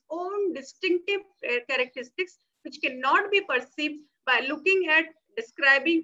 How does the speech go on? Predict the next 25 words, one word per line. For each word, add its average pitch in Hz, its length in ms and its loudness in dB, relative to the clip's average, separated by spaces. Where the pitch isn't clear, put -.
or - 160 -6
summarizing 247 560 -2
the 233 160 -8
parts. 202 340 -4
And 262 160 0
a 269 100 -4
person 339 380 0
is 349 120 -8
defined 311 580 0
as 254 160 -2
an 285 120 -2
indivisible 349 720 -2
pan-dimensional 349 920 0
energy 269 420 -4
field 359 240 0
identified 320 540 0
by 254 220 2
a 240 120 -12
pattern 311 380 0
or 269 200 -2
manifesting 320 580 -2
characteristic 285 580 -6
specific 339 600 -6
to 330 140 -4
whole 240 280 2